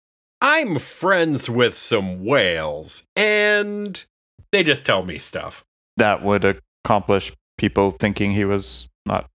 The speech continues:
Speaker 2: playing with a full deck, or?
Speaker 1: No, I mean, I think they would just believe him. <laughs>
Speaker 2: Oh. <laughs>
Speaker 1: 'Cause whales, you know, they got their songs,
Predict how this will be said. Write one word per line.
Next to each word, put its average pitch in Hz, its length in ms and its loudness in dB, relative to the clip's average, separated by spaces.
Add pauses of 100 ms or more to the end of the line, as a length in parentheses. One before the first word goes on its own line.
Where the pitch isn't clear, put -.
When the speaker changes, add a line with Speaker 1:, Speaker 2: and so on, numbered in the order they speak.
Speaker 2:
playing 107 240 2
with 107 120 0
a 107 60 -2
full 113 200 0
deck, 110 420 -2
or? 92 260 -4 (460)
Speaker 1:
No, 226 400 0 (100)
I 190 100 2
mean, 202 280 0
I 190 100 2
think 226 320 -2 (320)
they 196 140 4
would 190 240 -2
just 214 260 -4
believe 294 360 0
him. 113 180 0
<laughs> - 60 -20 (600)
Speaker 2:
Oh. - 320 2 (600)
<laughs> - 420 -12
Speaker 1:
'Cause 202 280 0 (160)
whales, 190 460 0 (120)
you 214 160 2
know, 196 300 2 (200)
they 170 140 4
got 170 220 0
their 135 140 2
songs, 135 580 2